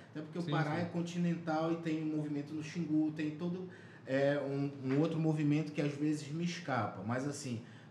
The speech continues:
Speaker 1: como um dos criadores e coordenadores da Flipa, que é a Feira Literária do Pará, é, f-, fui por cinco anos, né?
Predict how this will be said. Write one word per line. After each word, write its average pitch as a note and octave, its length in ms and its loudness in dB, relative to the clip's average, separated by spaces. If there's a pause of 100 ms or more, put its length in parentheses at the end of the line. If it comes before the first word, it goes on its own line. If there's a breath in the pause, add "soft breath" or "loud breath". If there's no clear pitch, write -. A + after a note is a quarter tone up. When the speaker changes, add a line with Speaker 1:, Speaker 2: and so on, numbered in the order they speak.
Speaker 1:
como C#3+ 360 2 (180)
um C#3 140 -2
dos - 140 -4
criadores C3+ 640 2
e - 20 -12
coordenadores C3+ 760 0
da A#2 140 0
Flipa, D3+ 480 0
que A2 140 -6
é - 20 -2
a - 20 -4
Feira A#2 220 -4
Literária A2 480 -2
do - 80 -8
Pará, C3+ 580 -2 (400 loud breath)
é, G#2 340 0
f-, - 200 -10 (220)
fui D3 140 4
por A#2 200 -6
cinco E3+ 380 -2
anos, D3 400 0
né? C#3+ 320 -2